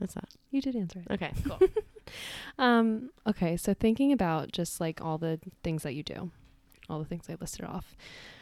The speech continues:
Speaker 2: um, and the fact that you are a small business owner,
Speaker 1: Hmm.
Speaker 2: I wonder, this is kind of a selfish question because I've been thinking about it myself too, but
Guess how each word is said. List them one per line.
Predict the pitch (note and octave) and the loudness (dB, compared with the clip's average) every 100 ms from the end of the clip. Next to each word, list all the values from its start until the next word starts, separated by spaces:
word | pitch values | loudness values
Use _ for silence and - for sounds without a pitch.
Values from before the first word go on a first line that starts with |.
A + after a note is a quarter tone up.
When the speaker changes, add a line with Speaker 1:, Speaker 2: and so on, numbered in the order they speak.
| - - | -8 2
Speaker 2:
um, | F3 E3 D#3 D#3+ - - | 4 4 2 -4 -6 0
and | E3+ D#3 D#3 E3 - - - - - - - - - - - - - - - | 0 0 -2 -6 -8 -8 -10 -16 -20 -20 -20 -20 -20 -20 -20 -20 -20 -20 -8
the | G3+ F#3 | -4 0
fact | E3 D3+ | 0 0
that | E3 | -2
you | D#3+ E3 | -4 -4
are | D#3+ D3 - F3+ - _ _ _ _ - | -4 -4 -4 -6 -10 _ _ _ _ -4
a | |
small | F#3 F3 D#3 | -2 -2 -6
business | E3 - F3+ | -8 -8 -8
owner, | E3+ E3+ F#3 F3+ _ | -8 -10 -12 -14 _
Speaker 1:
Hmm. | F3 E3 D3+ - _ _ _ - - - - _ _ - | 0 0 -2 -10 _ _ _ -20 -20 -20 -20 _ _ 2
Speaker 2:
I | A3 | 4
wonder, | G3+ G#3+ B3+ C#4+ D4 - | 6 6 8 6 4 6
this | A3+ C#4+ | 6 6
is | C#4+ | 2
kind | - G#3+ | 2 2
of | G#3 | 4
a | |
selfish | G#3 - - - | 2 0 -4 -8
question | - G3+ - G#3+ | -8 -8 -4 -2
because | G#3+ G3 F3 | 0 0 0
I've | E3 - - | -4 -6 -4
been | F3 E3 E3 | -2 -2 -2
thinking | - D#3 E3 | -4 -4 -4
about | E3 | -4
it | - | -4
myself | - - - | -6 -6 -8
too, | - F3 F#3 - - - - - - - - - _ _ _ - | -4 0 0 -2 -12 -20 -20 -20 -20 -20 -20 -20 _ _ _ -4
but | A3+ G#3 G3 | 0 0 0